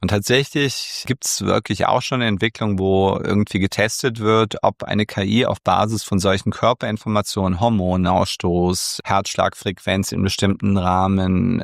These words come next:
visuelle Aspekte, also wo schauen Menschen hin und so weiter und so fort, auch mit aufgenommen werden, um das umzusetzen. Also tatsächlich, die Entwicklung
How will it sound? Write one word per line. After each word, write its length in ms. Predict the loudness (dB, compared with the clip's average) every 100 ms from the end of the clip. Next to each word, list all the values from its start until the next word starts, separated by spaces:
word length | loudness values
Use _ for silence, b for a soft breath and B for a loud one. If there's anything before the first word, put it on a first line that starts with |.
| 2
visuelle 600 | 2 4 2 0 0 2
Aspekte, 500 | -2 -2 -4 -2 -4
also 180 | -4 -4
wo 60 |
schauen 360 | 0 2 2 2
Menschen 340 | 0 -2 -2
hin 300 | 2 4 4
und 160 | 4 2
so 160 | 2
weiter 440 | 2 2 0 -4 -6
und 120 | -4
so 100 | -6
fort, 560 | -2 2 2 2 -4 -14 _ _ _ _
auch 200 | 0 0
mit 240 | 0 -2 0
aufgenommen 640 | 0 0 -2 0 2 2
werden, 280 | 2 2 2
um 140 | 0
das 160 | -2 0
umzusetzen. 640 | 0 0 0 0 0 -2 -2
Also 240 | -2 -2
tatsächlich, 600 | 0 0 0 -2 0 -2 -2
die 100 | 0
Entwicklung 720 | 2 2 2 2 2 2 -2